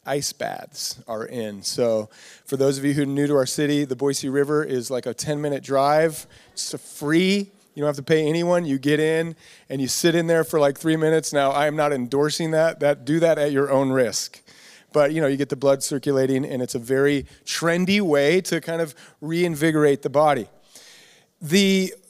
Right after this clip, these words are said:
question remains for every category of your life. There will be forecasts for how you spend your money, for how you plan your trips, for how you plan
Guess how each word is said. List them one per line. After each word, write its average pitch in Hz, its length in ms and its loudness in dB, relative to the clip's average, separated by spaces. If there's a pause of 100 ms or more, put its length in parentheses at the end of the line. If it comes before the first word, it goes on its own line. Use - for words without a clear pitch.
(480)
question 202 640 2
remains 170 480 2
for 170 100 0
every 160 160 2
category 139 400 2
of 120 60 -2
your 131 100 2
life. 123 240 0
There 147 140 4
will 147 100 2
be 147 160 -2
forecasts 165 540 0
for 143 160 -8
how 147 100 0
you 139 160 0
spend 131 300 -4
your 127 80 -4
money, 156 340 0 (260)
for 135 220 -4
how 135 140 0
you 131 220 -4
plan 147 420 0
your 123 100 -10
trips, - 460 -2
for 131 160 -2
how 139 80 2
you 139 200 0
plan 151 600 0